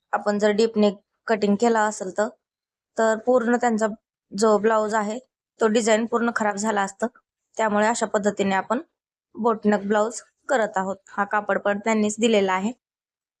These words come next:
आपली फक्त मेहनत कटिंग करायची पाठीमागच्या भागाची तेवढीच वाया गेलेली आहे, बाकी काही नाही. कस्टमरसाठी असं कधी करावं लागतं.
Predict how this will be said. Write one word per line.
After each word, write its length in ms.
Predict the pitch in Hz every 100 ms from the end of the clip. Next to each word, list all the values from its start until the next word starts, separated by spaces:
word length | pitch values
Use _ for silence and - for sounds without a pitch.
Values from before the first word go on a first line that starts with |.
| _ _
आपली 220 | - - 208
फक्त 300 | 214 - 220
मेहनत 400 | 226 220 208 - _ _ -
कटिंग 280 | 262 202 202
करायची 380 | 202 196 196 214
पाठीमागच्या 500 | 208 190 196 190 196
भागाची 340 | 202 190 185 226
तेवढीच 280 | 214 208 240
वाया 180 | 214 185
गेलेली 340 | 185 185 185
आहे, 180 | 190 208
बाकी 260 | 220 208
काही 220 | 233 202 185
नाही. 180 | 175 185 _ _ _ _ _ -
कस्टमरसाठी 680 | 220 - 208 202 202 196 208
असं 160 | 208
कधी 220 | - 226 208
करावं 280 | 233 190
लागतं. 320 | 175 175 -